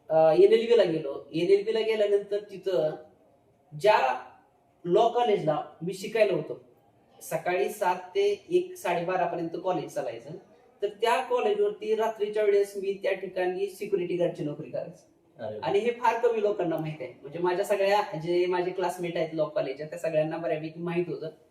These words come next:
Speaker 1: तर सिक्युरिटीची गार्डची नोकरी करून त्यातून मला जे पैसे मिळायचे त्यातून मग मेस, रूम ह्या गोष्टी करत अशा प्रकारे मी माझी एलएलबी कम्प्लीट केलेली आहे.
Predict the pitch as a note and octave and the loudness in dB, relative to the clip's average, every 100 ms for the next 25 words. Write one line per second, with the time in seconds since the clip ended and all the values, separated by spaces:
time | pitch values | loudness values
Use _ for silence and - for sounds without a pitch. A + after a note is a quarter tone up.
0 | _ _ _ - G#3 G#3+ - - - G3+ | _ _ _ 0 2 2 -2 -8 -12 -8
1 | - A3+ A3 A3 A#3+ A3+ A3 A3 - A#3+ | -4 -4 -4 -10 0 4 4 0 -10 -10
2 | B3 - - F3 G3 G#3 G#3+ A#3 A3 A3+ | -10 -12 -12 0 2 4 0 -4 2 4
3 | A3 D#3+ - F#3 G3 G#3+ A3 G#3 G#3 G#3 | 6 4 0 -4 -4 -4 -2 0 2 0
4 | G#3 G3 F3+ F3 F3 E3+ F3 F3 E3+ F3 | 0 -2 -2 0 0 0 -2 -4 -4 -2
5 | F3 F3 F3 F3 F3 E3+ E3 E3 E3 D#3 | -2 2 4 4 4 -2 -8 -6 -6 -6
6 | D#3+ E3 - E3 E3+ - _ _ G3+ G#3+ | -6 -8 -8 -6 -6 -10 _ _ 6 6
7 | G#3 - - - - D#3+ G#3+ G#3+ G3 E3+ | 6 0 -18 -14 -10 -6 -4 -4 -4 -2
8 | F3 F3 F3+ F#3+ D3 D3+ D3+ E3+ F3+ - | -2 -2 0 0 -2 -4 -4 -4 -4 -4
9 | D#3 - - - - - - | -6 -6 -6 -6 -8 -12 -20